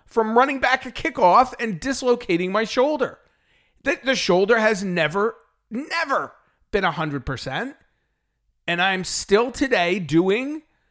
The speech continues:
my internal and external rotation that anyone who's hurt their shoulder, and it's many of you, know what I'm talking about.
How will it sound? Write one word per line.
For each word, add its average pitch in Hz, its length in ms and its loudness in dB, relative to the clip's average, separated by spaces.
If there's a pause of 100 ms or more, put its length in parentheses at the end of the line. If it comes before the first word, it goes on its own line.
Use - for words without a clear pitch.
(280)
my 123 120 -8
internal 175 440 -4
and 165 80 -4
external 185 420 -4
rotation 160 560 -2
that 127 180 -6
anyone 170 320 -4
who's 214 160 -8
hurt 180 200 -6
their 208 120 -4
shoulder, 185 320 0
and 180 80 0
it's 180 120 -6
many 220 280 2
of 175 120 0
you, 170 400 2 (1000)
know 123 300 -6
what 160 160 0
I'm 175 120 -4
talking 113 340 -10
about. - 300 -20